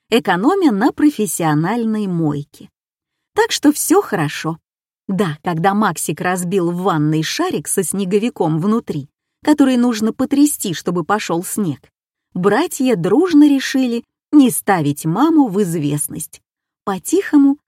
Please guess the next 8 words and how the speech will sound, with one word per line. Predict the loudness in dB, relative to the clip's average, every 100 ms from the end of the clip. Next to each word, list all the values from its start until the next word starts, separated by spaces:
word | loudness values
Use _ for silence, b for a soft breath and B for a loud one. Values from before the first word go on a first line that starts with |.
| _
смыли | -6 2 2 4 0 -2
осколки. | -6 -6 -6 -2 0 0 -4 -18 -20 _ _ _ _ _ _ _ _ _ _ _ _
О | -4 -2
детях | 0 0 0 -2 -4 -4
можно | 0 0 2 0
писать | 0 -4 -4 -4 -6 -8
до | -4 -2 -2
бесконечности. | -2 -6 -4 0 0 -2 -6 -8 -10 -16